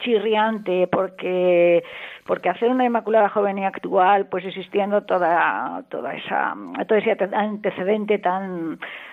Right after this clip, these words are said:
pues tan fuerte como, como son las Inmaculadas de Mo-, de Murillo,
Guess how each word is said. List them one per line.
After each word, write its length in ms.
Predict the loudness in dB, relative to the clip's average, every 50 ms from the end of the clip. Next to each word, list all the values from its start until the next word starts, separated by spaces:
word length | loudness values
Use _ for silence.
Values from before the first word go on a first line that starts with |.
| -14 _
pues 140 | -4 -4 0
tan 140 | 0 -2 0
fuerte 560 | 4 6 8 8 8 6 2 -2 -6 -6 -4
como, 420 | -4 -4 -2 2 2 4 4 4 2
como 200 | 0 -4 -2 -2
son 140 | 0 -2 -2
las 100 | -2 -4
Inmaculadas 480 | -4 -6 -4 -2 2 2 2 2 0
de 100 | -2 -6 -6
Mo-, 160 | -6 -6 -8
de 200 | -6 -6 -6 -4
Murillo, 460 | -4 -4 -4 -2 -2 2 2 2 2